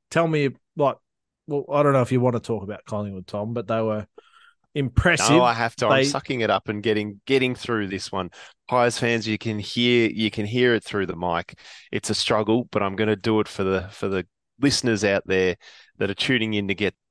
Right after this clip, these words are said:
Speaker 2: you know, a couple of expert opinions. I'll still give mine, Seb. It might not be, uh, the praise the almighty Collingwood that they're wanting, but I'll give it my best.
Speaker 1: All right, well,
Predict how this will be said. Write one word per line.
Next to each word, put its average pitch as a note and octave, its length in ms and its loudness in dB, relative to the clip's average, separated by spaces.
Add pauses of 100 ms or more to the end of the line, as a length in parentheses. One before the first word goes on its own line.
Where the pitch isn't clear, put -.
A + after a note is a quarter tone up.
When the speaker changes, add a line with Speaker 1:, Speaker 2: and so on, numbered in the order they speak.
(180)
Speaker 2:
you G2+ 120 -4
know, F2 100 -2
a F2+ 60 -2
couple G#2 300 -4
of F#2+ 120 -2
expert F2+ 420 -4
opinions. F2 500 -6
I'll F#2+ 120 0
still G#2 260 -2
give F2+ 220 -4
mine, E2 260 -6
Seb. E2 280 -4 (480)
It A2+ 180 0
might G#2+ 280 -2
not F#2+ 220 -2
be, F2 320 0
uh, E2 460 -2
the F2 100 -10
praise F#2 500 -4
the F#2 140 -4
almighty F2 400 -2
Collingwood F2+ 500 -4
that F2 160 -4 (220)
they're A#2 300 2
wanting, G#2+ 480 -2
but G2+ 280 -2
I'll G2 120 0
give G2 220 -4
it E2+ 80 -4
my E2+ 100 -6
best. - 420 -10 (1600)
Speaker 1:
All D3 100 4
right, D3+ 140 2
well, F#3+ 380 4